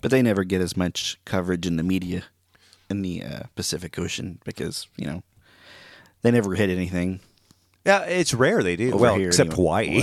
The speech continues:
Speaker 1: Well, yeah.
Speaker 2: <laughs>
Speaker 1: And rarely does that happen.
Speaker 2: Yeah,
Speaker 1: Until
Speaker 2: we got
Speaker 1: this year.
Speaker 2: O-, Olivia. Olivia came over, went to, I mean,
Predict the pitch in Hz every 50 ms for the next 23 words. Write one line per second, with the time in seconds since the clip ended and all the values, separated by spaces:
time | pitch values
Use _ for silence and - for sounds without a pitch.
0 | 87 85 82 - - - 80 - - - - 320 - - 311 - - 311 285 -
1 | - _ _ - 131 127 120 117 139 160 143 110 107 101 101 98 104 113 113 98
2 | 92 78 76 78 - 82 87 92 - _ - - - 110 123 135 160 190 165 120
3 | 98 98 110 131 139 117 117 113 - - 85 80 80 80 95 - - 127 131 135
4 | - 120 117 107 110 120 127 156 165 170 175 196 220 226 - 107 117 131 135 131
5 | 165 170 160 - - 147 135 135 139 139 151 160 170 165 135 127 120 120 117 -
6 | - 120 123 117 113 127 131 127 123 117